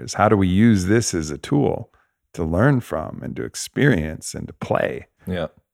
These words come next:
Speaker 1: Yeah.
Speaker 2: Yeah. There's a, I'm excessively quotatious today.
Speaker 1: I
Speaker 2: There's
Speaker 1: like
Speaker 2: a,
Speaker 1: it.
Speaker 2: there's a Aristotle quote.
Speaker 1: Uh-huh.
Speaker 2: And it says, "What the, the mind,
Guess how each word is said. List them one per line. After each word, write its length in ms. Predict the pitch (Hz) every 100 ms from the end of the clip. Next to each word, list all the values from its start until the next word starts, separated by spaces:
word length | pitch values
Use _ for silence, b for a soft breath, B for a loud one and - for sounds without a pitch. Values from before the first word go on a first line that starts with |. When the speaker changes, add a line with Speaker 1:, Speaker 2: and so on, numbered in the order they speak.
| _ 95
Speaker 1:
Yeah. 260 | 80 78 - _ -
Speaker 2:
Yeah. 200 | 85 - _ _ -
There's 340 | 87 87 85
a, 380 | 80 76 82 90 _ _ _ _ _
I'm 140 | 90 85 _ _
excessively 560 | - 85 78 78 82 78
quotatious 760 | - 78 80 78 98 95 - _ _
today. 280 | - 92 98
Speaker 1:
I 260 | 113 _ 85
Speaker 2:
There's 100 | 78
Speaker 1:
like 200 | 123 -
Speaker 2:
a, 60 |
Speaker 1:
it. 40 | -
Speaker 2:
there's 240 | 90 85
a 320 | 82 78 82 _ _ 90
Aristotle 560 | 87 - - 80 90
quote. 500 | - 104 113 - - _ -
Speaker 1:
Uh-huh. 360 | 85 85 113 - _
Speaker 2:
And 100 | 92
it 60 | 90
says, 300 | - 87 87
"What 160 | 82
the, 360 | 90 82 78 80 _ 131
the 280 | 65 - 95
mind, 760 | 92 92 98 98 95 90 -